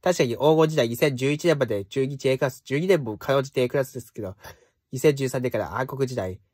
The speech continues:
二千十年脱出しましたが、また暗黒五位。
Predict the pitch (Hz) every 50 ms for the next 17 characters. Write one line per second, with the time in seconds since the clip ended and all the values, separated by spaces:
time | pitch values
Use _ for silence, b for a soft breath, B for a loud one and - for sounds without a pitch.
0 | _ _ _ _ - 151 180 175 156 - 151 147 139 131 113 107 110 113 127 131
1 | - 180 170 - 170 175 180 175 - 135 123 110 104 107 - - 117 113 - _
2 | - _ - 110 110 113 - 123 - 123 127 123 117 104 95 95